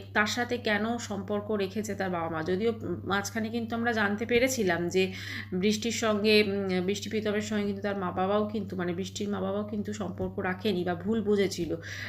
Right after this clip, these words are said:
প্র-, প্রচুর মানুষ ওদেরকে সঙ্গে কিন্তু সম্পর্ক ছেদ করেছে। তো সেটাই কি কারণ যে ও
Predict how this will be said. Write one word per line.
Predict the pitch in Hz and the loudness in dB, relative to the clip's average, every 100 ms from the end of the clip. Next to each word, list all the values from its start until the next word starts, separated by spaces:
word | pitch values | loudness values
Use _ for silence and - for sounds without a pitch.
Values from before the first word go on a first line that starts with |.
| - - - - | -8 -10 -8 0
প্র-, | 226 220 - | 0 2 2
প্রচুর | 240 277 269 | 2 4 2
মানুষ | 233 226 262 254 | 4 4 2 0
ওদেরকে | 233 226 220 | 0 -2 -4
সঙ্গে | 226 220 220 | -2 -2 -2
কিন্তু | 214 208 | -2 -2
সম্পর্ক | 214 214 190 190 208 | -2 -4 -4 -6 -8
ছেদ | 208 233 214 - | -2 -2 -2 -2
করেছে। | 185 185 185 | 0 0 -4
তো | |
সেটাই | 196 208 202 220 | -4 -4 0 0
কি | 214 220 | 0 -2
কারণ | 220 226 247 196 180 | 2 4 4 2 2
যে | 202 | 4
ও | 196 202 | 6 4